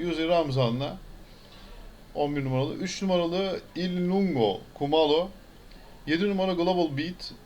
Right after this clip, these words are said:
Kati. Altı numaralı Augusto Green Mustafa. Beş numaralı Secret Link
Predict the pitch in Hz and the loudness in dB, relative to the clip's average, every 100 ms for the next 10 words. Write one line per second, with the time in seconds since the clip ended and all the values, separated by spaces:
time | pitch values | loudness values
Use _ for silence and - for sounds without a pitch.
0 | - - 165 160 127 147 175 180 - - | -18 2 4 4 0 -6 -6 -6 -14 -20
1 | - - - - - - - - - - | -20 -20 -20 -20 -20 -20 -20 -20 -10 0
2 | 117 127 160 160 151 143 151 156 131 131 | 2 2 -2 0 2 2 4 2 2 0
3 | 139 - 147 131 143 156 - - - 120 | -2 -2 -4 0 -2 -2 -8 -20 -12 -10
4 | - 127 127 143 160 - - - - - | -2 -2 2 0 0 -8 -18 -18 -20 -20
5 | - - 190 180 - 175 165 175 170 - | -20 -6 -2 -2 -2 0 0 0 -2 -2
6 | 180 - 175 - 170 180 | -4 -4 -8 -6 -4 -2